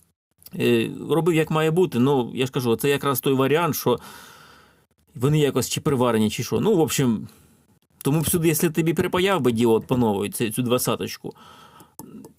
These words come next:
вона б уже не ходила, то що вже там по повітряний зазор, уже б воно б дохло.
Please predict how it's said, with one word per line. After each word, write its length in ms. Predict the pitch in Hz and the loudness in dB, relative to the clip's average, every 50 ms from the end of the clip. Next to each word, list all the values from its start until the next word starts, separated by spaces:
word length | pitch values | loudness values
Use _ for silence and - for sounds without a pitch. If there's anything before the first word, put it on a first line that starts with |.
| _ _ _ _ - | _ _ _ _ -4
вона 200 | - 143 147 156 | -2 0 0 0
б 60 | 156 160 | 0 0
уже 160 | 147 160 156 | 0 2 0
не 80 | 151 | 0
ходила, 420 | 139 - 175 160 147 135 117 104 98 | 0 0 0 2 2 4 4 4 2
то 100 | 110 110 | 2 0
що 400 | - - 120 117 110 110 110 113 | 0 0 2 2 2 2 0 -2
вже 240 | 104 135 147 131 117 | 0 0 0 0 2
там 400 | 131 120 113 110 98 82 69 - - - - _ - 165 - _ _ _ _ _ _ _ - - _ _ _ _ _ _ _ _ | 0 0 0 0 -2 -4 -8 -12 -16 -18 -20 _ -20 -20 -20 _ _ _ _ _ _ _ -20 -20 _ _ _ _ _ _ _ _
по 100 | - 143 | -6 -4
повітряний 560 | 117 - 151 139 139 - 143 127 127 131 135 127 | -2 0 2 2 2 2 2 2 2 2 2 2
зазор, 340 | 147 147 143 170 160 143 | 0 0 0 0 0 0
уже 180 | 117 104 117 120 | 0 0 0 -2
б 40 | 98 | -2
воно 180 | 104 127 131 | -2 -2 -4
б 80 | 120 117 | -2 0
дохло. 380 | 127 123 101 - - - - | 0 0 0 -2 -6 -12 -12